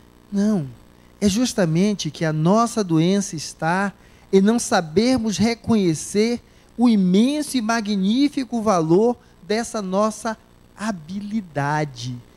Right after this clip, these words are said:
que nos diferencia dos animais ditos irracionais. É essa capacidade de adaptabilidade. É isso que faz com que seja um dos grandes diferenciais.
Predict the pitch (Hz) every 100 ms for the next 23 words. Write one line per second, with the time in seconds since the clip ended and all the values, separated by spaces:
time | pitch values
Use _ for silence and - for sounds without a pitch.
0 | - - 190 180 220 202 160 160 285 -
1 | 262 254 226 160 - - 156 156 160 165
2 | - _ _ 156 170 190 190 190 151 135
3 | 139 131 - _ _ 143 139 185 196 -
4 | 190 - - - 196 175 185 - 143 120
5 | - - - - - - - - - -
6 | - 226 233 - 208 - 269 - 254 247
7 | - 165 160 175 170 165 156 180 165 190
8 | - - 175 185 180 147 143 147 131 -
9 | - - - - - - - - - -
10 | - - - - - - 220 220 226 269
11 | 302 294 247 214 190 196 185 180 170 147
12 | - 208 196 220 214 233 233 196 160 180
13 | 233 254 220 202 180 175 160 151 143 127
14 | 110 - -